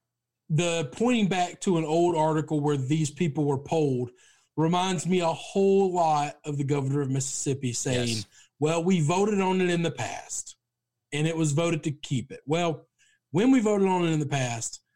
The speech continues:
Speaker 1: yes, that was in the past. Also,
Speaker 2: And things change.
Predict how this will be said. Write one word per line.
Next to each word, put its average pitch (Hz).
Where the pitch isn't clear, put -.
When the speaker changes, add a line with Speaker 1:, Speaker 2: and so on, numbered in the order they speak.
Speaker 1:
yes, 185
that 147
was 226
in 185
the 135
past. -
Also, 196
Speaker 2:
And 117
things 139
change. 127